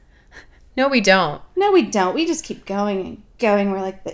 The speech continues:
Speaker 2: Energizer Bunny.
Speaker 1: Oh my gosh. Do you remember those commercials?
Speaker 2: They're fucking stupid.
Speaker 1: They, they were, but they were fun.
Speaker 2: Oh, Lord.
Speaker 1: Talk about unlocking core memories.
Speaker 2: Oh,
Speaker 1: There was, like, a
Speaker 2: God.
Speaker 1: Christmas one with Santa.
Speaker 2: Oh, God.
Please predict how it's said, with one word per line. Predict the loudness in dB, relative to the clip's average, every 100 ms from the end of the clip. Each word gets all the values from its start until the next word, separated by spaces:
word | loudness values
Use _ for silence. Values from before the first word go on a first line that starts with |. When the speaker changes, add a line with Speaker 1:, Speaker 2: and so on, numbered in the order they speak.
| -6
Speaker 2:
Energizer | -2 -2 -2 -4 -6 -8
Bunny. | -12 -10
Speaker 1:
Oh | -4 -4 -4
my | -4 -8
gosh. | -6 -8 -8 -4
Do |
you | -2
remember | 0 0
those | 0
commercials? | -2 -4 -2 -4 -6 -10 -20 -20 -20 -20 -20 -20 -20
Speaker 2:
They're | -20 -20
fucking | -20 -14
stupid. | -8 -8 -10 -18 -20 -16 -12 -6
Speaker 1:
They, | -4 -4 -6
they | 4 6
were, | 6 6 8 8
but | 8 6
they | 4
were | 4
fun. | 0 0 2 2 0 -4 -8 -20 -20 -16 -6
Speaker 2:
Oh, | 0 2 2
Lord. | 0 -2 0 -2 -6 -8 -20 -20 -20 -20 -20 _ _ -8
Speaker 1:
Talk | -2
about | 0 0
unlocking | -2 -2 -2 -4 -6
core | -4 -4
memories. | -4 -4 -4 -2 -4 -2 -2
Speaker 2:
Oh, | 2
Speaker 1:
There | 4
was, | 4 2
like, | 2
a | 2
Speaker 2:
God. | 4
Speaker 1:
Christmas | 4 2 0 -2 -2
one | 0 2 0 0
with | -2
Santa. | -2 0 2 2 4 2 0 0
Speaker 2:
Oh, | 0 2
God. | 4 2 0